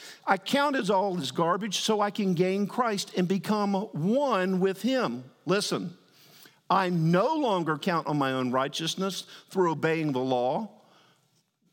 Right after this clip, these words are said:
Anybody here ever tried to obey the law? Okay, as long as I, you know, just do what the Big Ten say, right, I'm okay.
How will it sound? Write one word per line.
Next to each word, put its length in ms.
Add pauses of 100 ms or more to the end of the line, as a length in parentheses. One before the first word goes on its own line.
(100)
Anybody 280
here 160
ever 120
tried 240
to 100
obey 220
the 80
law? 420 (220)
Okay, 240
as 120
long 120
as 100
I, 140 (160)
you 680
know, 60
just 340
do 100
what 140
the 60
Big 260
Ten 240
say, 260
right, 220
I'm 120
okay. 340